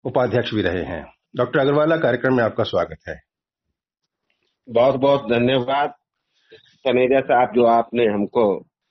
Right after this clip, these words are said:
Speaker 2: बात करने के लिए सोचा।
Speaker 1: डॉक्टर अग्रवाला, सबसे पहले तो मैं आपसे ये जानना चाहूंगा कि हिजाब पर अभी जो दो जजों की बेंच का स्प्लिट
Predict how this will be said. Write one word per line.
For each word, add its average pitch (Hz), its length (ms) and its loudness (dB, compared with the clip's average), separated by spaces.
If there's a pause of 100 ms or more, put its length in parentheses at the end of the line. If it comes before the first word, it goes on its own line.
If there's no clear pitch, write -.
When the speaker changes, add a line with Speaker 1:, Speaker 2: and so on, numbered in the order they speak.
(200)
Speaker 2:
बात 110 300 0
करने 107 280 0
के 107 100 -2
लिए 107 160 2
सोचा। 110 460 0 (500)
Speaker 1:
डॉक्टर 165 200 0
अग्रवाला, 170 440 0
सबसे 170 280 -4
पहले 160 240 0
तो 170 120 -2
मैं 156 120 2
आपसे 151 260 -2
ये 151 160 2
जानना 120 260 2
चाहूंगा 113 480 -2 (1000)
कि 160 420 0 (960)
हिजाब 127 320 2
पर 165 300 -2
अभी 135 300 0
जो 151 400 -2 (680)
दो 156 560 -2 (120)
जजों 131 280 0
की 151 120 -2
बेंच 123 320 0
का 147 160 -2
स्प्लिट 175 480 -6